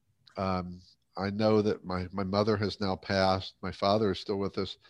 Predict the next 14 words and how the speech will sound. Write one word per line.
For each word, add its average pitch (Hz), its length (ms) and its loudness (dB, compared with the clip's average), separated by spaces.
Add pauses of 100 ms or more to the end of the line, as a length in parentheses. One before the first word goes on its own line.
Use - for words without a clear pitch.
(960)
It's - 200 -10
not 165 180 6
surprising 123 600 4
to 127 120 -10
me 131 120 0
now 120 340 4
as 107 100 0
an 104 120 -2
adult. 104 360 0
They 110 80 -2
never 113 280 2
recovered 98 520 -2
from 120 160 -4
that. 123 360 4